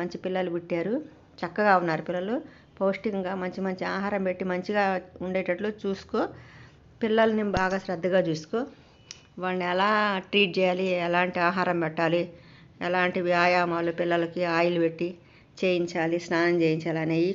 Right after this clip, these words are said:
కొత్త కొత్త పద్ధతులు అందరినీ పెద్దవాళ్ళని అడిగి తెలుసుకో. నీకు తెలియకపోతే చుట్టుపక్కల పెద్దోళ్ళు ముసలా మొత్తగా ఉంటారు కదా, వాళ్ళని అడిగి తెలుసుకో. అంతేగాని నీ ఇష్టం వచ్చినట్టు సాడ్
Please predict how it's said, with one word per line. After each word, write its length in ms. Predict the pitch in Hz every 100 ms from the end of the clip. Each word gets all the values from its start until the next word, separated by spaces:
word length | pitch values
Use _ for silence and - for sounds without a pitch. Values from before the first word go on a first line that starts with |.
| 190
కొత్త 160 | 170
కొత్త 220 | 170 170 170
పద్ధతులు 540 | 175 156 175 175 180
అందరినీ 420 | 196 160 160 175
పెద్దవాళ్ళని 500 | 190 165 160 180 170
అడిగి 160 | 160 165
తెలుసుకో. 520 | 170 175 - - 180 311 - - - - - -
నీకు 160 | 185
తెలియకపోతే 580 | 190 196 226 226 202 226 269 415 - -
చుట్టుపక్కల 480 | 233 226 220 - 196
పెద్దోళ్ళు 460 | 185 180 202 202
ముసలా 320 | 190 180 208 190
మొత్తగా 360 | 180 180 185
ఉంటారు 240 | 175 175 165
కదా, 100 | 170
వాళ్ళని 220 | 165 160
అడిగి 160 | 165 170 170
తెలుసుకో. 340 | 165 165 175
అంతేగాని 580 | 165 190 208 196 208 220 - - - _
నీ 100 | 185
ఇష్టం 260 | 185 - 208
వచ్చినట్టు 480 | 202 208 185 190 180 175 - - - - - _ _ _ _ - - -
సాడ్ 280 | 196 190